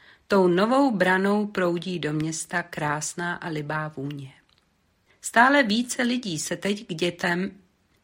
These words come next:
začalo přidávat a Sofie jim vypráví o růžové zahradě a ukazuje k nebi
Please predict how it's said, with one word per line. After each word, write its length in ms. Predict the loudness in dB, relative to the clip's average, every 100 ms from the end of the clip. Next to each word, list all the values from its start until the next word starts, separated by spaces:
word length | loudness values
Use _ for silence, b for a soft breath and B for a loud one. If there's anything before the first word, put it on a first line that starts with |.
| -4
začalo 480 | -2 0 0 0
přidávat 840 | -2 -4 -2 0 0 0 -8 -10 -18 B B B B 0
a 100 | 0
Sofie 520 | 2 0 2 2 2
jim 240 | 2 0 0
vypráví 880 | -2 0 2 2 0 -2 -6 -8 -8
o 100 | -4
růžové 540 | -4 -4 -6 -6 -8
zahradě 840 | -8 -6 -6 -6 -8 -10 -12 -14 -14
a 200 | -10 -8
ukazuje 540 | -8 -6 -6 -4 -6 -6
k 140 | -4
nebi 460 | -2 -2 -4 -8